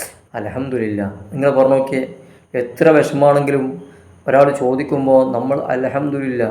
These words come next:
അത് പറയുന്നത് ഏതെങ്കിലും അള്ളാഹു നൽകിയ ചെറിയ അനുഗ്രഹത്തിൻ്റെ മേലെ ഓർത്ത് "അൽഹംദുലില്ലാ" നമ്മൾ പതിവാക്കുകയാണെങ്കിൽ അത് മതി. നമ്മുടെ ജീവിതത്തിൻ്റെ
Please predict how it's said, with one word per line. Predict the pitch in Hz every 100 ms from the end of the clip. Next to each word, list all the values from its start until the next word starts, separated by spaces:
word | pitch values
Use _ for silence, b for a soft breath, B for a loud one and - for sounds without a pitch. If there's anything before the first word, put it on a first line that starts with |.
| 113
അത് | 139 147
പറയുന്നത് | 147 135 143 151 151
ഏതെങ്കിലും | - 139 147 170 180 190 196 -
അള്ളാഹു | 156 165 160 160
നൽകിയ | 160 156 156
ചെറിയ | 147 143 160
അനുഗ്രഹത്തിൻ്റെ | 156 147 156 151 151 156
മേലെ | 156 143
ഓർത്ത് | 139 - 143 B B B
"അൽഹംദുലില്ലാ" | 127 127 139 151 151 147
നമ്മൾ | 139 139 139
പതിവാക്കുകയാണെങ്കിൽ | 127 127 135 135 135 131 123 120 120 -
അത് | 131 139
മതി. | 131 120 117 - - B B B _ -
നമ്മുടെ | 117 123 127
ജീവിതത്തിൻ്റെ | 117 120 123 - 120 113